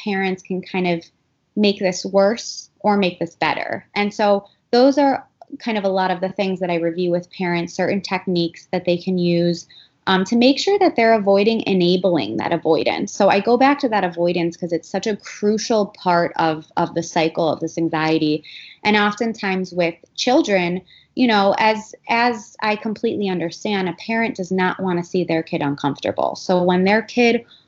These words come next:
calls from school completely anxious, they need to come home, or they beg mom in the morning and they're crying, "I don't wanna go," you know, often parents will kind of give in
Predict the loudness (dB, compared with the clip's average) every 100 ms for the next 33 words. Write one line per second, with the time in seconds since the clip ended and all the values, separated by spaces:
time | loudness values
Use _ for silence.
0 | _ 0 2 2 0 -6 -6 -4 2 4
1 | 2 -2 -6 -4 -4 -2 -2 -2 -2 2
2 | 2 0 -2 -2 0 0 -4 -6 -4 0
3 | 4 4 4 2 -2 _ _ _ 2 2
4 | 4 2 2 0 2 0 0 0 0 0
5 | 0 0 0 0 -2 -4 -4 0 2 2
6 | 2 2 2 0 -2 2 4 6 6 4
7 | 2 -16 -20 _ 4 6 6 4 4 2
8 | 2 -2 -2 -2 0 2 0 -2 -4 -2
9 | -2 -2 0 2 2 2 2 0